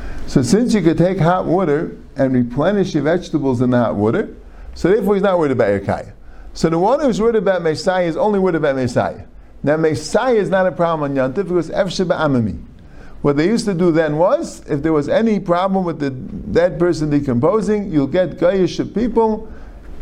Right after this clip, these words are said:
Uh, the, the, the Chachamim allowed Amir La'akim for the Tzarech of a mace.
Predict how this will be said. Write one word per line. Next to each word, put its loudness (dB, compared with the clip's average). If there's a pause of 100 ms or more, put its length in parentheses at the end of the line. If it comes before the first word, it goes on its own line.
Uh, 0
the, 4
the, 2
the 4
Chachamim 0
allowed 2
Amir 0
La'akim 0
for -8
the 0
Tzarech 2
of 0
a -2
mace. 0